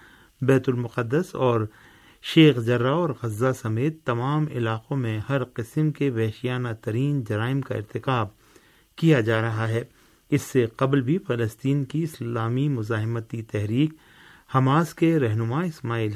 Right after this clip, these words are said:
ہنیہ نے رہبر انقلاب اسلامی آیت اللہ العظمی سید علی خامنئی کے نام اپنے مراسلے میں کہا تھا کہ تحریک حماس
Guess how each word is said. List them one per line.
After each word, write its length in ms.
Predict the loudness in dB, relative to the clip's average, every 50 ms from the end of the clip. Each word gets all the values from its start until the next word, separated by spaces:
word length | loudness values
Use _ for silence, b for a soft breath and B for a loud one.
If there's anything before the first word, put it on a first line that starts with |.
| -4
ہنیہ 240 | -4 -2 -2 -2 -2
نے 180 | -2 -2 -2 -2
رہبر 340 | -2 -4 -4 -2 -2 0
انقلاب 540 | 0 0 -2 -4 -6 -6 -6 -4 -4 -4 -4 -4
اسلامی 540 | -4 -6 -6 -4 -2 0 2 2 2 2 0 B B B B B B B B B B 2
آیت 260 | 4 4 4 4 4
اللہ 140 | 2 4 4
العظمی 440 | 4 4 4 4 2 2 2 0 0 0 -2
سید 220 | -2 -2 0 0 0
علی 200 | 0 0 -2 -4
خامنئی 580 | -6 -8 -8 -6 -4 -4 -4 -2 -2 -2 -2 -2
کے 160 | -2 -2 -2
نام 360 | -2 -2 -2 -2 -2 -2 -2
اپنے 300 | -4 -6 -8 -6 -4 -4
مراسلے 500 | -2 -2 -2 -2 -2 -4 -4 -4 -4 -2
میں 160 | -2 -2 -2 -4
کہا 260 | -4 -6 -4 -4 -4
تھا 200 | -4 -6 -6 -6
کہ 120 | -6 -8
تحریک 480 | -8 -6 -6 -4 -4 -4 -6 -8 -8 -8
حماس 440 | -6 -4 -4 -2 0 -2 -2 -4